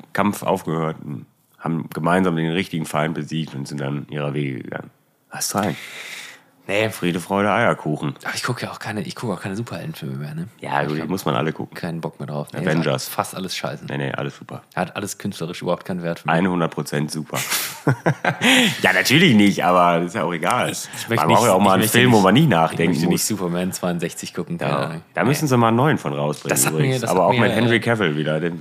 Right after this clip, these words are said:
Speaker 1: astreinen Typ.
Speaker 2: Das hat, das hat mir tatsächlich, ähm, ich hab früher viel Comics gelesen. Ähm, das hat mir das versaut so ein bisschen, muss ich sagen, ne?
Speaker 1: Nee, nee.
Speaker 2: Nein,
Speaker 1: Avengers,
Speaker 2: mach ich nicht mehr.
Speaker 1: alle gut.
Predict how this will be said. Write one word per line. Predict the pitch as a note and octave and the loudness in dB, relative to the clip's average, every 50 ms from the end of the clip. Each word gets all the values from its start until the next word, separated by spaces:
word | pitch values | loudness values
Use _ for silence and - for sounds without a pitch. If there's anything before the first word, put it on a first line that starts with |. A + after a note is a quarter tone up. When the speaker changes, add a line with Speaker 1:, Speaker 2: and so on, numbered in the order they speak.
| - | -6
Speaker 1:
astreinen | - - - - - F2 F2 D#2 D2+ D2 D2 | -6 -6 -6 -6 -6 -4 -4 -2 -4 -6 -6
Typ. | - D2 D2 C2+ - | -8 -10 -10 -10 -10
Speaker 2:
Das | - - - - - | -14 -14 -14 -14 -14
hat, | - - _ | -16 -18 _
das | - - - - | -14 -12 -8 -8
hat | C3 - - | -8 -6 -6
mir | G#2+ | -6
tatsächlich, | G2 - F#2 - - - B2 - - A#2 A2+ - - - - | -6 -6 -10 -10 -8 -10 -10 -8 -8 -8 -8 -8 -12 -16 -8
ähm, | - G#2+ G2+ F#2+ F#2+ F#2+ F#2+ F#2 F2+ _ - _ _ _ _ - | -4 -2 0 0 0 -2 -4 -4 -6 _ -14 _ _ _ _ -12
ich | F#2 - | -10 -10
hab | - - | -8 -8
früher | - - A#2+ G#2 F#2+ | -4 0 0 0 0
viel | - - G#2+ | -2 -6 -8
Comics | G2+ - - A2+ C3 C3 - - | -8 -8 -6 -4 -4 -4 -6 -8
gelesen. | - - D2+ F2+ G2 A#2 C3+ E3+ F#3 G3 - _ _ _ _ _ _ _ _ _ - - - | -8 -8 -6 -6 -4 -2 0 0 0 -2 -6 _ _ _ _ _ _ _ _ _ -20 -18 -8
Ähm, | - G2+ G2 F#2 F#2 F2+ F2+ F2 E2+ F2 F#2+ - _ _ _ _ _ _ _ _ _ _ _ _ _ - | -4 -2 0 0 0 0 -2 -2 -2 -4 -6 -10 _ _ _ _ _ _ _ _ _ _ _ _ _ -10
das | - D#3+ - - | -6 -6 -6 -6
hat | B2+ - | -4 -6
mir | A2 | -6
das | G#2 A2 | -6 -4
versaut | - A#2 A2 A2 G2+ F#2 E2 - | -6 -6 -2 2 2 2 2 0
so | E2 | -4
ein | D#2 | -8
bisschen, | D#2 D2+ - D#2 C#2+ | -8 -6 -6 -6 -6
muss | D2 D#2+ D#2+ | -4 -6 -6
ich | D#2 | -6
sagen, | - D#2 D2 D2 D#2 | -6 -8 -6 -6 -6
ne? | D2 F#2 A#2 - _ _ _ _ _ _ _ _ _ - | -6 -6 -6 -8 _ _ _ _ _ _ _ _ _ -10
Speaker 1:
Nee, | C2 C#2+ | -8 -8
nee. | C2+ C2 B1+ - - _ _ _ _ _ _ _ _ _ _ - | -6 -6 -8 -10 -12 _ _ _ _ _ _ _ _ _ _ -6
Speaker 2:
Nein, | - - | -4 -2
Speaker 1:
Avengers, | D2+ D#2 D2+ D2 D2+ D2+ C#2+ C#2 | 0 0 0 0 0 -2 -2 -4
Speaker 2:
mach | F#2 | -8
ich | F2+ | -10
nicht | F2+ E2+ | -10 -10
mehr. | D#2 D2+ D2 | -10 -4 -2
Speaker 1:
alle | D2+ D2 D2 | 0 0 0
gut. | C#2+ C#2+ C2+ - | 0 -2 -6 -8